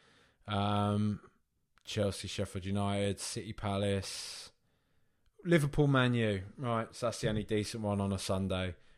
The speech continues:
Rest of it's all gubbins, isn't it? So, you know, whatever. Maybe I'll go and watch Willy Wonka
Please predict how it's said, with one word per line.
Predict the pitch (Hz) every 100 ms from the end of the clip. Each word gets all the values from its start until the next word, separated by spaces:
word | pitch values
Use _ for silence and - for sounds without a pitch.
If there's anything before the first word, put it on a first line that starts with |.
| -
Rest | 101 -
of | 82
it's | 80
all | 85 80 - -
gubbins, | 87 85 87 90 85
isn't | 90
it? | 87 - -
So, | - 95 92 90 - - - - - - - -
you | 95
know, | 85 82 - - -
whatever. | 98 85 92 85 - - - - - - -
Maybe | 107 101
I'll | 95
go | 98
and | 95
watch | 95 -
Willy | 104 95
Wonka | 92 90 90 98 90